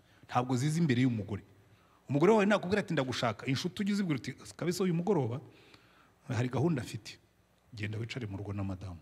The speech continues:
Ariko kubera imico twakuriyemo, ntabwo ibyo twabyize. Niyo mpamvu usanga muri bino bihugu muzabyitondere, hano haba solitude.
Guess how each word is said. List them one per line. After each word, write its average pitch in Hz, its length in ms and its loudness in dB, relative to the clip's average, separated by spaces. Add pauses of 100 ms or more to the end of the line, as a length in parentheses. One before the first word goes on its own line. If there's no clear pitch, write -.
(1800)
Ariko 190 220 2
kubera 180 280 2
imico 165 220 -2
twakuriyemo, 151 600 -2
ntabwo 110 220 -4
ibyo 104 120 -6
twabyize. 107 640 -6 (720)
Niyo 123 120 2
mpamvu 196 180 4
usanga 175 520 0 (440)
muri 165 200 4
bino 208 220 8
bihugu 185 280 4
muzabyitondere, 147 800 -2
hano 170 140 0
haba 110 160 -4
solitude. 117 600 -8